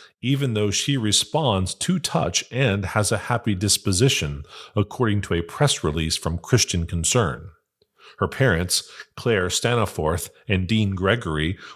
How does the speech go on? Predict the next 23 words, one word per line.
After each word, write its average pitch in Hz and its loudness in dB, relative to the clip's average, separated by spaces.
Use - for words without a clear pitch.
were 98 6
told 139 -2
abruptly 98 -2
that 95 -4
they 107 0
would 104 -2
have 92 -2
forty-eight 127 -2
hours 98 2
to - -10
prepare 98 0
for 107 -4
a 104 0
legal 123 2
hearing 90 -2
that - -2
would 101 2
determine 87 0
the 90 -2
fate 101 0
of 104 -6
their 90 2
child. 101 -2